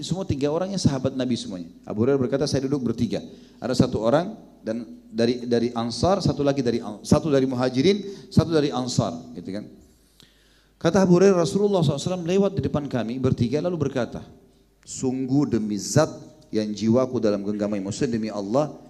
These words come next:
"'salah seorang dari kalian bertiga ini akan jadi penghuni neraka. Bahkan tubuhnya memenuhi neraka.'"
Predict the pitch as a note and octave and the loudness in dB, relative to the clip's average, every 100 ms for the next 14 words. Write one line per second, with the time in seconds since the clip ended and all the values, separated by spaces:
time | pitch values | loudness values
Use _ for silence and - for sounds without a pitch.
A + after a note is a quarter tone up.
0 | - _ _ - - B2+ C3 - D#3 F#3+ | -20 _ _ 0 4 6 4 4 6 6
1 | G3+ F#3 D#3+ D#3 D#3 D#3+ D3+ C#3+ C#3 E3 | 6 6 4 4 2 2 2 2 4 2
2 | C3 B2 D#3 - C3 - C#3+ C3 C3 C3 | 2 2 0 -4 -4 -4 0 2 2 0
3 | C3 C3 C3 B2+ C3+ B2+ - E2 - - | 0 0 0 0 -2 -4 -8 -12 -14 -20
4 | _ _ _ _ _ _ G#2 C3+ C3 - | _ _ _ _ _ _ -2 0 2 0
5 | - G#3+ B3 B3+ - - - - F3+ D#3+ | 2 2 4 0 -8 -20 -20 -2 0 4
6 | G#3+ A3 A3 F#3+ F#3 A3 G3 F#3 E3+ C#3+ | 2 2 0 -2 0 6 6 6 2 -2
7 | - F#2 | -4 -12